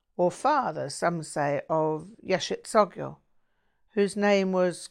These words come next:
Karchen Palgi Wangchuk. Oh, yeah, Gyalwa Karmapa smiled. Maybe this one also meeting.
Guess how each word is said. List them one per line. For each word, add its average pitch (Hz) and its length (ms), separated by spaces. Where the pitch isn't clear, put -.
Karchen 180 800
Palgi 175 420
Wangchuk. 170 520
Oh, 190 380
yeah, 131 720
Gyalwa 147 420
Karmapa 135 640
smiled. 131 600
Maybe 220 440
this 208 340
one 180 240
also 190 560
meeting. 131 480